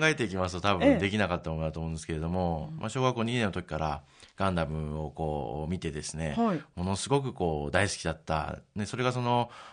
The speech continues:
Speaker 1: お、何かしらそのガンダムに関わりたいっていう思いをずーっと持っていまして、
Speaker 2: はい。
Speaker 1: おかげさまであの夢が叶いましたっていう <laughs> ところです。
Speaker 2: ええ。目がキラキラ輝いていますけれども、
Speaker 1: はい。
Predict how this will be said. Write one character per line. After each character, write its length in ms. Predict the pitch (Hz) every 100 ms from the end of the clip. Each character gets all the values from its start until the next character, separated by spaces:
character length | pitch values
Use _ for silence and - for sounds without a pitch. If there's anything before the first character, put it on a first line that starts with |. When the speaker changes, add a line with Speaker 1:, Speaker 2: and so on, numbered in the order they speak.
| -
Speaker 1:
お、 1000 | 107 104 101 95 92 90 87 85 80 76
何 220 | 78 87 101
か 100 | 120
し 140 | 123
ら 80 | 131
そ 100 | 131
の 160 | 123
ガ 120 | 117 117
ン 40 |
ダ 120 | 101
ム 160 | 82 80
に 100 | 80
関 140 | 90 -
わ 100 | 85
り 80 | 85
た 120 | 104
い 40 |
っ 20 | 98
て 180 | -
い 40 | 80
う 20 |
思 220 | 82 85
い 40 | 78
を 220 | 76 78 - - _
ず 160 | - 104
ー 520 | 123 127 135 127 127
っ 60 |
と 120 | - 127
持 60 |
っ 40 | -
て 140 | 95
い 40 | 87
ま 120 | 85
し 80 | -
て、 300 | 85 78 71
Speaker 2:
は 280 | 220 233
い。 120 | 196 160 - _
Speaker 1:
お 80 | 98
か 100 | 107
げ 100 | 117
さ 120 | 113
ま 100 | 104
で 120 | 101
あ 80 | 95
の 120 | 92
夢 200 | 95 107
が 100 | 92
叶 220 | 90 95 87
い 40 |
ま 120 | 87
し 60 | -
た 100 | 82
っ 80 | -
て 140 | 80
い 80 | 92
う 60 | 98
<laughs> 80 | -
と 100 | 156
こ 80 | 135
ろ 80 | 135
で 100 | 95
す。 200 | 80 -
Speaker 2:
え 0 |
え。 40 | _ -
目 240 | 185 208
が 120 | 220
キ 180 | 185 -
ラ 100 | 311
キ 160 | - 269
ラ 120 | 233
輝 340 | 220 226 233
い 60 | 233
て 120 | 214
い 60 | 196
ま 80 | 214
す 120 | 170
け 140 | 233
れ 120 | 226
ど 160 | 214 262
も、 320 | 214 233 226
Speaker 1:
は 60 |
い。 40 | -